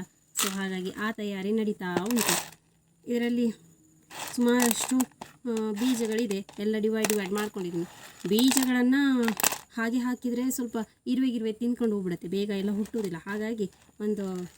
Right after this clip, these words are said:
ಐಡಿಯಾವನ್ನ ಮಾಡಿದ್ದೀನಿ. ಇಲ್ಲಿ ಸ್ವಲ್ಪ ಮಣ್ಣು ಮತ್ತೆ ಗೊಬ್ಬರವನ್ನ ತಗೊಂಡಿದ್ದೀನಿ, ಒಂದೇ ಬುಟ್ಟಿಲುಂಟು, ಜಾಸ್ತಿ ಬೇಕಾಗೋದಿಲ್ಲ ಹಾಕ್ಲಿಕ್ಕೆ. ಹಾಗೆ ಒಂದು ತೆಳುವಾದಂತಹ ತೆರಿಕೋಟ್ನಂತಹ ಒಂದು ಬಟ್ಟೆಯನ್ನ ತಗೊಂಡು ಒಂದು ಸ್ವಲ್ಪ ಮಣ್ಣು, ಆಮೇಲೆ ಒಂದು ಸ್ವಲ್ಪ ಅದಕ್ಕೆ, ಆ, ಗೊಬ್ಬರವನ್ನ ಹಾಕ್ಕೊಳ್ಳೋದು. ಗೊಬ್ಬರವನ್ನ ಹಾಕ್ಕೊಂಡು ಈ ರೀತಿ ಚೆನ್ನಾಗಿ ಮಿಕ್ಸ್ ಮಾಡ್ಕೊಂಡು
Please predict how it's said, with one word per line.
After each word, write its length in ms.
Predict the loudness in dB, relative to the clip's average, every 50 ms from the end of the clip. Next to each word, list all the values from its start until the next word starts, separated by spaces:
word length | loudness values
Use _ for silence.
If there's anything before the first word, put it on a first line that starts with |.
| -20 -20 -20 -20 -12 -6 -2
ಐಡಿಯಾವನ್ನ 360 | 2 4 4 4 6 6 4 4
ಮಾಡಿದ್ದೀನಿ. 360 | 4 4 4 4 4 2 2 0 -2 -6 -6 -4 -2
ಇಲ್ಲಿ 200 | 2 4 4 4
ಸ್ವಲ್ಪ 240 | 4 2 0 -2 -4 -6 -6 -8 -12 -12 -6 -2
ಮಣ್ಣು 280 | 0 2 4 4 4 2
ಮತ್ತೆ 260 | 2 0 -2 -4 -4
ಗೊಬ್ಬರವನ್ನ 460 | -2 0 0 0 0 2 2 2 2 0
ತಗೊಂಡಿದ್ದೀನಿ, 440 | 0 -2 0 0 0 0 0 0 0
ಒಂದೇ 280 | -2 -2 -2 -2 -2
ಬುಟ್ಟಿಲುಂಟು, 500 | -4 -6 -6 -6 -4 -2 0 0 0 0
ಜಾಸ್ತಿ 320 | -2 -2 0 0 0 2 2
ಬೇಕಾಗೋದಿಲ್ಲ 520 | 0 0 0 -2 -4 -4 -4 -4 -4 -4 -6 -10 -14 _ _ _ -16 -10
ಹಾಕ್ಲಿಕ್ಕೆ. 400 | -10 -8 -8 -8 -10 -10 -10 -10
ಹಾಗೆ 320 | -8 -6 -4 -4 -2 -2 0
ಒಂದು 200 | 0 0 -2 -2
ತೆಳುವಾದಂತಹ 920 | -4 -4 -4 -4 -2 -2 -4 -4 -4 -4 -4 -4 -4 -4 -6 -6 -4 -6 -6 -6 -8 -14 -20 -10 _
ತೆರಿಕೋಟ್ನಂತಹ 800 | -2 -2 -2 -2 -2 -4 -4 -2 -2 -4 -2 -2 -4 -4 -2 -2
ಒಂದು 200 | -2 -2 -2 -2
ಬಟ್ಟೆಯನ್ನ 380 | -4 -6 -6 -4 -4 -2 -2 -2 -2
ತಗೊಂಡು 440 | -4 -2 -2 -2 -2 -2 -4 -6 -8 -16 _ _ -4
ಒಂದು 160 | -2 0 0
ಸ್ವಲ್ಪ 340 | 0 -2 -4 -4 -6 -6 -6 -6 -6 -8 _ _ _ _ -2
ಮಣ್ಣು, 340 | 0 2 2 2 2 0 -2 -6 _ _ _ _ _ _ -8
ಆಮೇಲೆ 280 | -4 -4 -2 -2 -2 -2
ಒಂದು 120 | -4 -4
ಸ್ವಲ್ಪ 280 | -2 -4 -4 -4 -6 -6
ಅದಕ್ಕೆ, 320 | -6 -6 -6 -4 -4 -6
ಆ, 800 | -6 -6 _ _ _ -20 -12 -6 -2 0 2 2 2 0 0 -2
ಗೊಬ್ಬರವನ್ನ 560 | -2 -2 0 2 2 2 2 4 4 2 2
ಹಾಕ್ಕೊಳ್ಳೋದು. 580 | 2 2 0 -2 -2 -4 -6 -6 -6 -6 -6 -4
ಗೊಬ್ಬರವನ್ನ 400 | -4 -2 -2 -2 0 0 0 0
ಹಾಕ್ಕೊಂಡು 400 | 0 -2 -6 -6 -6 -4 -4 -2
ಈ 40 | -2
ರೀತಿ 280 | -2 -2 -4 -4 -6 -8
ಚೆನ್ನಾಗಿ 460 | -4 -2 0 0 2 0 0 0 0
ಮಿಕ್ಸ್ 280 | 0 0 -2 -2 -4
ಮಾಡ್ಕೊಂಡು 400 | -4 -4 -4 -4 -6 -6 -6 -6